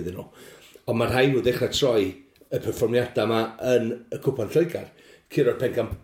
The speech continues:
pencampwyr, ti'n gwbod, Caerlu'r, dros y penwythnos, penwyth-, i fi, canlyniad penwythnos,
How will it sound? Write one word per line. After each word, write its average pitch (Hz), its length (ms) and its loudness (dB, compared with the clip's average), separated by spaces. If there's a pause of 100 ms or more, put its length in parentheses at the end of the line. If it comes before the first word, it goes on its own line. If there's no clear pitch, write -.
pencampwyr, 117 640 2 (320)
ti'n 113 160 0
gwbod, 110 100 2
Caerlu'r, 120 540 4 (420)
dros - 240 -2
y 101 60 -8
penwythnos, 113 480 0
penwyth-, 117 320 -2 (260)
i 180 160 2
fi, 143 120 2 (120)
canlyniad 104 460 -4
penwythnos, 104 540 -6